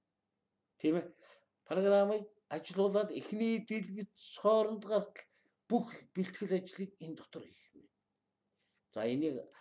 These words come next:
ингэж байгаа штэ. Энийн програмыг одоо энэ, э, дэлгэцийг аль нэг хоосон хэсэгт л дараал давхар товшилт хийгээд гаргах чинь ч болно. Эсвэл энэ дотор энэ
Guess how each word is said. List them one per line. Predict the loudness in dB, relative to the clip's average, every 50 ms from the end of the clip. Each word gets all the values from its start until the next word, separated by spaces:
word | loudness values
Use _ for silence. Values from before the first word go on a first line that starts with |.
| -20 _ _ _ _ _ _ _ _ _
ингэж | -18 -18 -18 -16 -10
байгаа | -6 -6 -4 -4 -6
штэ. | -8 -10 -14 -18 -20 _ _ _ _ -14
Энийн | -12 -8 -6 -6 -4 -6 -6 -8 -12 -18 -20 _ _ _ _ -20 -20 -20 _ _ _ _ _ _ _ _ _ _ _ _
програмыг | -6 -6 -4 -2 -2 0 0 0 -2 -4 -6 -6 -10 _ _ _ _ -14
одоо | -8 -4 -4 -2
энэ, | -2 -4 -6 -6 -8 -10 -8 -8 -8 -8
э, | -4 -4
дэлгэцийг | -4 -4 -4 -6 -18 -12 -6 -6 -6 -6 -6 -12 _ _ _ _ _ _ _ _ _ _ _ _ _
аль | -6 -6 -6 -6 -6
нэг | -8 -8
хоосон | -4 -2 -2 -2 -2 -4 -8 -8
хэсэгт | -8 -10 -16 -18 -20 -20 -18 -12
л |
дараал | -8 -6 -4 -4 -4 -6 -6 -12 _ _ _ _ _ _ _ _ _ _ _ _ _ _ _ _ _ _ _ _ _ _ _ _ _ _ _ _ _ _ _ _ _ _ _ _ _ _ -12
давхар | -12 -10 -8 -8 -10
товшилт | -8 -10 -12 -12 -12 -16 -18 -18 _
хийгээд | -16 -14 -12 -12 -14 -16 -16
гаргах | -20 -20 -20 -20 -20 _
чинь | -20 -18
ч | -14 -12
болно. | -14 -12 -12 -14 -14
Эсвэл | -14 -14 -10 -8 -6 -6 -6 -10 _ -18 -20 -20 -20 -20 _ -12 -10
энэ | -8 -6 -6 -4
дотор | -4 -6 -6 -6 -10 -10 -10 _ _ _ _ -12
энэ | -8 -6 -6 -6 -6 -8